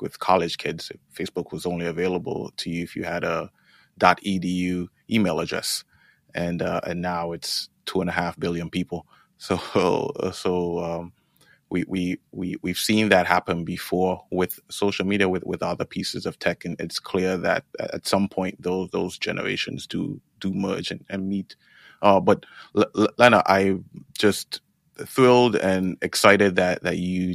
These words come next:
took the opportunity. Uh, you, you, you took us up on our offer to, to join us and share your knowledge and, and research with, with us and, and w-, with the audience. And I know that there are people who are listening who really enjoyed the conversation and probably want to continue this conversation with you.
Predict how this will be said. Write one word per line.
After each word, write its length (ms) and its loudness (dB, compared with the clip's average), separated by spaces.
took 220 -4
the 80 4
opportunity. 760 0
Uh, 420 -6
you, 440 -6
you, 220 -6
you 140 -12
took 280 -2
us 140 0
up 140 0
on 120 2
our 200 0
offer 440 2
to, 280 -4
to 160 -10
join 320 0
us 180 -6
and 180 -8
share 500 0
your 140 2
knowledge 500 0
and, 240 -2
and 240 -6
research 540 -2
with, 240 -2
with 260 -8
us 220 -2
and, 160 -6
and 160 -4
w-, 100 -6
with 140 -2
the 160 -4
audience. 560 0
And 240 2
I 100 2
know 300 8
that 300 2
there 100 -4
are 20 -8
people 360 -2
who 120 2
are 80 2
listening 460 2
who 160 0
really 220 8
enjoyed 340 4
the 80 0
conversation 800 0
and 200 -6
probably 460 4
want 300 0
to 140 -2
continue 600 -2
this 220 0
conversation 760 2
with 200 0
you. 160 2